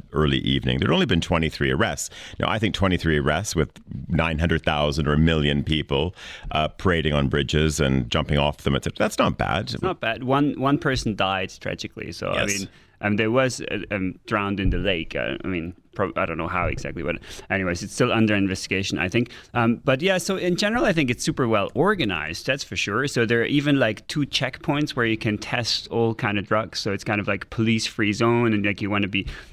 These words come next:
Speaker 2: kind of this safe environment. And so, but it is, it is quite a bit of craziness, which I think is, is really nice for Zurich once a year, um, for this kind of well-behaved and organized city to have, you know, a bit of craziness just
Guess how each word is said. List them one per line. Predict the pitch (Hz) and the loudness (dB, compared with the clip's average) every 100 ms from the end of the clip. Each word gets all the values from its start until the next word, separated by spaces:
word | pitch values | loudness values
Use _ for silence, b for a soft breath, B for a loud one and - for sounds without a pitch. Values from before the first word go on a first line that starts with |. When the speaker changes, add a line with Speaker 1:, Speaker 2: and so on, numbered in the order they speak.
| - | -2
Speaker 2:
kind | 180 185 | 2 2
of | 170 | 2
this | 156 | 0
safe | - 156 147 | 2 0 0
environment. | 143 117 113 117 117 123 - | 0 0 2 2 2 2 2
And | 117 113 | 2 4
so, | 147 143 B B B | 2 2 B B B
but | - 185 | 2 2
it | 220 | 4
is, | 226 202 | 2 0
it | 170 | 0
is | 185 170 | 0 -2
quite | - - 160 | -4 -2 -2
a | 151 | 0
bit | 143 | 0
of | - | 0
craziness, | - 139 123 101 85 | 0 0 0 0 -2
which | 120 110 | -2 0
I | 117 | 0
think | 117 139 117 | 0 0 0
is, | 110 | -2
is | 135 117 | 0 0
really | 131 127 | 2 4
nice | 117 113 113 | 4 2 -2
for | - | -4
Zurich | 104 107 101 101 | 0 2 0 -2
once | 107 101 101 | -2 -2 -2
a | |
year, | 98 98 95 B B 117 | -2 -2 -4 B B -4
um, | 107 101 | -2 -2
for | 98 107 | 0 0
this | 101 - | 0 0
kind | 101 95 | -2 0
of | |
well-behaved | 98 101 104 98 98 98 107 | 2 2 2 0 0 -2 -2
and | 82 | 0
organized | 95 95 95 95 - | 0 2 0 -2 -2
city | 104 92 | -2 -2
to | 87 101 | -4 -2
have, | 98 92 87 B B | -2 -2 -4 B B
you | - | 0
know, | 143 | 2
a | |
bit | 123 190 | 2 0
of | 151 | 0
craziness | - 107 101 92 - | 0 -2 0 -2 -2
just | 104 - | -6 -6